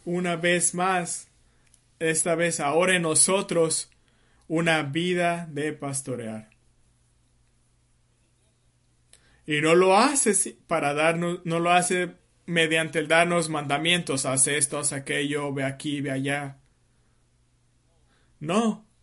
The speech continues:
sino que Él quiere vivir una vez más su, la vida de pastoreo dentro de nosotros. Y bas-, eso está basado en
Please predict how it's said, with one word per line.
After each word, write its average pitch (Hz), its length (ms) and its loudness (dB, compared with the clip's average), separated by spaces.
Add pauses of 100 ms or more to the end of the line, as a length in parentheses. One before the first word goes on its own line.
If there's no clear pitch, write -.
(460)
sino 165 440 0
que 165 200 8
Él 175 140 4
quiere 185 280 2
vivir 156 500 -2
una 196 180 -4
vez 196 260 0
más 190 540 -6 (1500)
su, - 280 -2
la 156 200 0
vida 190 380 0
de 175 180 2
pastoreo 170 1120 0 (300)
dentro 185 420 -4
de 180 140 -4
nosotros. 160 800 -8 (2000)
Y 165 140 -2
bas-, 156 340 -4
eso 170 240 2
está 175 260 2
basado 170 800 2
en 156 500 -8